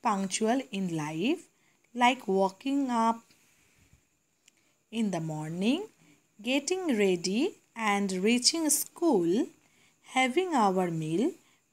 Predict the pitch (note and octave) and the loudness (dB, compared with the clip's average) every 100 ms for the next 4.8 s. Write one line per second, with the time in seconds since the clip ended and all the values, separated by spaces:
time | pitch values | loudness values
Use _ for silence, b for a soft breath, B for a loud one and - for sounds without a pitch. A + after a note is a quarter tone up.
0 | - C4+ B3+ D#4 D#4+ E4 E4+ F4 - - | -8 -6 -2 2 4 2 0 -8 -4 2
1 | G#3 E3+ E3+ A#3+ E4 _ _ _ _ _ | 4 4 0 -2 -6 _ _ _ _ _
2 | _ _ _ _ _ _ _ _ _ _ | _ _ _ _ _ _ _ _ _ _
3 | _ _ _ _ _ _ _ _ _ _ | _ _ _ _ _ _ _ _ _ _
4 | A#3 G#3 F3+ F3 D3+ E3 C#4 - | -6 -4 -2 -2 -2 -4 -4 -6